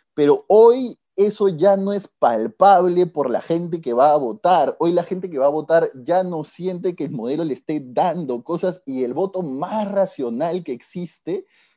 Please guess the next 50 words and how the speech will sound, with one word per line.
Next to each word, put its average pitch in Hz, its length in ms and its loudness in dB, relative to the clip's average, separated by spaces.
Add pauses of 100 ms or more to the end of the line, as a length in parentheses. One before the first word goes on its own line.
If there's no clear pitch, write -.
es 147 200 -6
el 147 140 -2
voto 170 420 -2
de 113 160 -8
"tengo 233 680 -4
o 123 100 -4
no 147 200 -4
tengo, 107 480 -6
me 131 280 -8
da 175 400 0
o 131 100 -8
no 135 120 -8
me 139 160 -8
da". 92 240 -6 (440)
A 165 120 6
eso 247 220 2
agrégale 226 480 4
además, 160 440 0
eh, 120 120 -2
la 110 240 2
gran 156 420 4
informalidad 143 460 -2
del 147 80 -2
país 165 320 0
que 139 120 -10
te, 107 180 -12
que 110 140 -8
te 98 120 -12
permite 123 340 -8
preguntarte 160 480 -4
por 139 220 -10
qué 139 140 -2
un 151 120 -6
informal 127 460 -2
votaría 123 420 0
para 127 240 2
preservar 117 580 0
una 139 140 -6
institucionalidad 113 1040 -4 (540)
del, 120 400 -2
a, 113 100 0
de 117 180 -2
la, 98 200 -2
a 120 80 0
la 117 100 2
que 104 120 -4
no 135 160 0
pertenece, 131 640 -4
¿no? 101 140 -12
Entonces, 135 380 -6